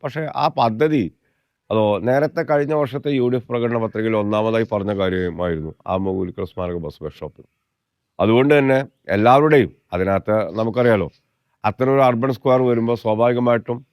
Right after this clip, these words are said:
അതിലേറ്റവും കൂടുതൽ, എന്താ പറയുക, സഹായം നൽകേണ്ടി വരിക വ്യാപാര സമൂഹമാണ്. വ്യാപാര സമൂഹത്തിൻ്റെ ഒക്കെ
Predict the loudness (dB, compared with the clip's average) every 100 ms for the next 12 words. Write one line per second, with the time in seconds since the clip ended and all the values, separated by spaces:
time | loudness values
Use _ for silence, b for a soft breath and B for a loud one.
0 | _ _ _ _ -2 2 2 0 -2 -2
1 | 0 -2 -4 -8 _ _ _ -4 -2 2
2 | 0 -2 _ _ _ _ _ -2 2 4
3 | 2 0 -2 0 2 0 0 0 0 0
4 | 0 2 2 0 -2 -4 -2 -4 -4 -10
5 | _ _ -2 0 0 -2 -2 -4 -4 -4
6 | -6 -6 -4